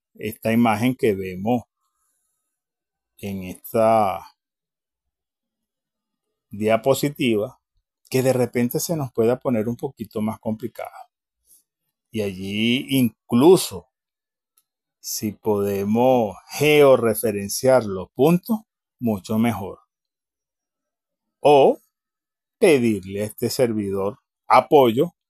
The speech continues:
para lo que se refiere a la toma de muestras de suelo. Una asesoría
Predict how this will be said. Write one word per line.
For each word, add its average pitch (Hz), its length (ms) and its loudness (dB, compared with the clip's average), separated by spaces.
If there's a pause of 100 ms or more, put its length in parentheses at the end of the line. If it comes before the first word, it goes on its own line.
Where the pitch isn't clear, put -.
(220)
para 98 600 -2 (240)
lo 104 220 -4
que 107 120 -6
se 101 200 -8
refiere 95 420 -8
a 113 60 2
la 127 180 0
toma 101 280 -6
de 120 120 -2
muestras 101 380 -8
de 110 120 -4
suelo. 147 460 -2 (640)
Una 110 220 -4
asesoría 120 920 -2